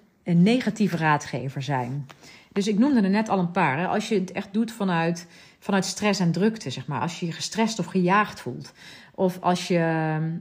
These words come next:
als je je eigenlijk al uitgeput voelt. Of als je gewoon ontevreden bent of chagrijnig of geprikkeld. Of misschien wel echt depressief. Of, ehm, of als je, ja, of misschien gewoon, ja, heel veel zorgen hebt. Of heel veel twijfels voelt de hele tijd.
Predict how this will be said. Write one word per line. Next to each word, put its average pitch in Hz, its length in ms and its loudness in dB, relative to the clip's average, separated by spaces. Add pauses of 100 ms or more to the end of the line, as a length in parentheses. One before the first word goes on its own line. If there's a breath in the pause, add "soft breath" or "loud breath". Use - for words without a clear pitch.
(220)
als 180 240 0
je 185 60 0
je 165 60 4
eigenlijk 220 420 2
al 160 180 0
uitgeput 185 560 0
voelt. 220 380 0
Of 151 180 -4
als 170 180 0
je 175 100 -2
gewoon 170 460 0 (440 loud breath)
ontevreden 208 680 4
bent 160 180 0
of 151 80 -6
chagrijnig 190 720 0
of - 120 -6
geprikkeld. 175 720 0
Of 170 200 -2
misschien 208 280 4
wel 175 140 4
echt 175 340 -6
depressief. 185 680 2
Of, 160 220 -4 (600 loud breath)
ehm, 165 540 2 (140)
of 226 140 2
als 214 180 4
je, 175 320 4
ja, 202 240 2
of 208 140 -2
misschien 190 280 2
gewoon, 165 440 2 (640)
ja, 156 380 0
heel 180 280 2
veel 170 180 2
zorgen 208 540 2
hebt. 156 340 0
Of 160 240 -6
heel 196 260 4
veel 175 120 0
twijfels 208 560 0
voelt 156 200 -2
de 151 60 -4
hele 143 200 -4
tijd. 143 360 -4